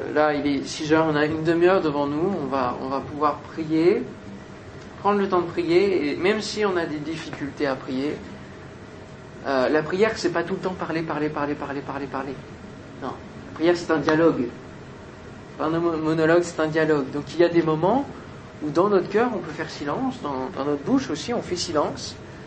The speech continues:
et on laisse Dieu parler à notre cœur, on laisse Dieu façonner notre cœur, on laisse le Saint-Esprit agir. On n'est pas obligé de, de s'exprimer tout le temps, il peut y avoir des temps de pause, et cetera. Laissons Dieu nous conduire. Amen.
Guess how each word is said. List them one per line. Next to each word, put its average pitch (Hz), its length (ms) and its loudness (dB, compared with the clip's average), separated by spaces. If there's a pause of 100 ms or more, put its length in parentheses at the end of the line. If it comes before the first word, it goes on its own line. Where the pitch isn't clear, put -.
(240)
et 143 60 2
on 143 100 6
laisse 269 640 2
Dieu 226 300 2
parler 175 300 0
à 190 100 0
notre 170 220 -6
cœur, 165 280 2
on 160 40 -2
laisse 185 240 0
Dieu 190 120 0
façonner 185 440 -4
notre 147 380 -4
cœur, 170 100 -6 (340)
on 156 40 -2
laisse 233 200 6
le 226 80 2
Saint-Esprit 196 540 0
agir. 156 400 2 (500)
On - 40 -8
n'est - 80 -8
pas 220 120 8
obligé 185 360 6
de, 156 440 8 (520)
de 147 80 2
s'exprimer 170 540 0
tout 165 120 -2
le 165 80 -2
temps, 160 260 2
il 185 60 -2
peut 147 140 -4
y 147 40 0
avoir 147 180 2
des 151 80 2
temps 151 180 0
de 143 40 -2
pause, 151 380 0
et 139 60 0
cetera. 131 520 2 (380)
Laissons 233 460 6
Dieu 196 160 4
nous 190 100 4
conduire. 147 420 2 (380)
Amen. 160 400 4